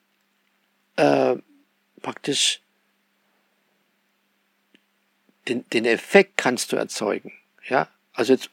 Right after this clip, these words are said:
Unterschied zwischen Effekt, den kannst du erzeugen. Aber du kannst nicht die Stimme nachbauen, die du grad hörst. Da musst du dich nämlich sehr, sehr anstrengen. Wenn du die Stimme wirklich dann nachbauen willst,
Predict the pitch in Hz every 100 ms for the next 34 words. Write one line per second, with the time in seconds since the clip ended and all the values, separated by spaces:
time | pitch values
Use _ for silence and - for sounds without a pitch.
0 | - 160 139 - - - - 120 - -
1 | - - - - _ _ _ _ _ _
2 | _ _ 165 220 208 202 180 104 - _
3 | _ _ _ _ - - - 147 147 170
4 | 156 - 160 202 294 - 190 175 - -
5 | 240 247 156 127 123 147 139 139 139 -
6 | 117 - 165 110 - - _ _ _ _
7 | _ _ _ _ _ _ _ _ _ _
8 | _ _ _ _ _ _ - - - -
9 | _ _ _ _ _ _ _ - 139 143
10 | 147 139 131 - 147 - - 160 - -
11 | 113 101 - _ _ _ _ _ _ _
12 | _ _ _ _ _ _ _ _ _ _
13 | 123 113 120 - - 170 151 127 127 120
14 | 120 117 120 - 127 120 131 127